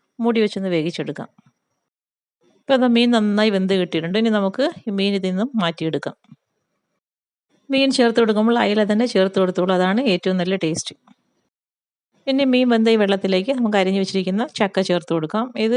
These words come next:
ഏകദേശം ഒരു ഒന്നര കപ്പോളം ചക്കയുണ്ട്. ഇനി അതിലേക്ക് ആവശ്യത്തിനുള്ള ഉപ്പ് ചേർത്ത് കൊടുക്കാം, കുറച്ച് കറിവേപ്പിലയും കൂടി ഇട്ട് കൊടുക്കാം. പിന്നീട് മൂടി വെച്ച് ചക്ക വേകുന്നവരെ വെയിറ്റ് ചെയ്യാം. ചക്ക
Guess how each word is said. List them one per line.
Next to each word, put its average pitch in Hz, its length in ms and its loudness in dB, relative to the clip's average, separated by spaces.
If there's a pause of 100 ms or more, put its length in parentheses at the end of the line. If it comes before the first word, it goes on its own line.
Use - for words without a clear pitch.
ഏകദേശം 214 340 0
ഒരു 214 100 0
ഒന്നര 196 280 0
കപ്പോളം 190 320 -2 (120)
ചക്കയുണ്ട്. 156 460 -4 (1900)
ഇനി 240 160 4
അതിലേക്ക് 214 340 2
ആവശ്യത്തിനുള്ള 190 540 0 (180)
ഉപ്പ് 202 220 0
ചേർത്ത് 185 240 0
കൊടുക്കാം, 180 280 -2 (200)
കുറച്ച് 220 320 0
കറിവേപ്പിലയും 190 560 0
കൂടി 175 160 -2
ഇട്ട് 165 160 -10
കൊടുക്കാം. 160 280 -4 (440)
പിന്നീട് 226 320 2
മൂടി 202 220 0
വെച്ച് 190 180 -2 (100)
ചക്ക 190 240 -2
വേകുന്നവരെ 175 500 -2 (600)
വെയിറ്റ് 165 240 -4
ചെയ്യാം. - 160 -12 (880)
ചക്ക 240 200 0